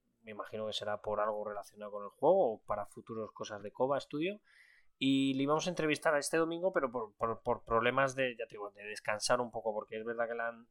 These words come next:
la han saturado a entrevistas y directos de Twitch, otros, otros programas y otros podcasts, eh, pero nos ha dicho que,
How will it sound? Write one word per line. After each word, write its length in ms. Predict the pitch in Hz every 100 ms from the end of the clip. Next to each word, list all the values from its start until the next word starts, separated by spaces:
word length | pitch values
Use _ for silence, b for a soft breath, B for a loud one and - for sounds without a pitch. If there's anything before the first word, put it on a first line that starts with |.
| 117
la 200 | 117 117
han 80 |
saturado 580 | - - 120 113 117 117
a 60 | 110
entrevistas 720 | 107 104 104 120 - 117 107 117
y 480 | 110 110 110 110 107
directos 680 | 110 120 127 - 120 113
de 120 | 110
Twitch, 360 | - 127 131 -
otros, 460 | 117 117 113 101 - b b b b
otros 280 | - 117 117
programas 520 | - 113 113 135 127 113
y 60 |
otros 220 | 113 120
podcasts, 460 | - 139 165 185 - b b b b _ _
eh, 580 | - 110 110 110 107 110
pero 480 | 120 120 120 117 117
nos 180 | 117 113
ha 80 | 123
dicho 260 | 120 135
que, 440 | - 120 110 107